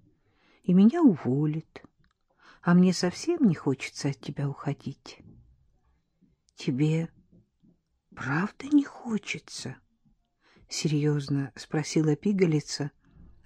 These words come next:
Маша честно призналась. Ну, на пару деньков я бы сбежала, ну, просто отдохнуть. Но бросить тебя ни за что.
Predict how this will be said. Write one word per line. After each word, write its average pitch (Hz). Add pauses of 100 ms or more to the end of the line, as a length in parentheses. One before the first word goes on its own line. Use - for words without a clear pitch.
(320)
Маша 139
честно -
призналась. 131
Ну, 247 (1120)
на 277 (200)
пару 370
деньков 233
я 190
бы 180
сбежала, 131
ну, 233
просто 370
отдохнуть. - (140)
Но 143
бросить 170
тебя 120 (840)
ни 170
за 139
что. -